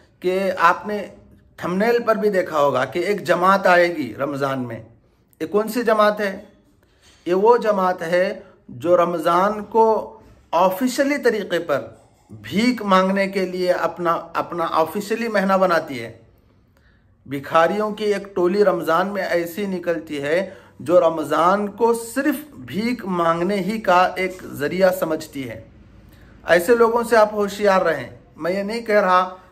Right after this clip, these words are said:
मैं इन भिखारियों के अपोज में नहीं बोल रहा, यानी ऐसा नहीं कि, अ, मैं,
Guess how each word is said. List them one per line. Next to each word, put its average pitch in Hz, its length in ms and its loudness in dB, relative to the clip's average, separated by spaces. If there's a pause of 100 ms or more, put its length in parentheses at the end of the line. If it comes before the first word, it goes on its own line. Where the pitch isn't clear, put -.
मैं 202 280 -2
इन 208 200 -4
भिखारियों 170 580 0
के 214 120 -4
अपोज 196 460 0
में 208 140 -8
नहीं 202 140 -6
बोल 196 180 0
रहा, 139 200 -2 (840)
यानी 190 180 -4
ऐसा 180 340 2
नहीं 247 160 -4
कि, 247 160 0
अ, 175 800 -4
मैं, 180 480 -2